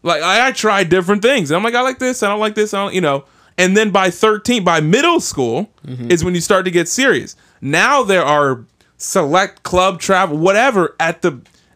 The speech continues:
Speaker 1: eight, nine, seven. Like, there are,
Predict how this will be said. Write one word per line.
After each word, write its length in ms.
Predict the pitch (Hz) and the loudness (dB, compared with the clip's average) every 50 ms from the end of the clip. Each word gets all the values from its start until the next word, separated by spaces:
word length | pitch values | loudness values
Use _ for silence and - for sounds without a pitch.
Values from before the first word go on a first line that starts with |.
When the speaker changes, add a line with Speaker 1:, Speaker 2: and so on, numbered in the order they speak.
| _ - | _ -2
Speaker 1:
eight, 360 | 147 165 208 214 208 - - _ _ _ _ _ - | 0 0 0 0 -2 -6 -18 _ _ _ _ _ -10
nine, 540 | - 147 165 175 185 190 202 214 208 214 208 _ _ _ _ _ _ - | -4 0 0 2 2 2 2 2 0 -2 -2 _ _ _ _ _ _ -12
seven. 640 | - - - - 180 185 185 208 214 220 220 208 _ _ _ _ _ _ _ | -10 -6 -2 0 0 2 2 2 2 2 0 -2 _ _ _ _ _ _ _
Like, 300 | - 160 175 175 165 165 | -2 -2 0 0 0 0
there 160 | - 214 226 - | 0 0 2 2
are, 360 | 180 185 190 185 175 160 | 2 2 2 2 0 -4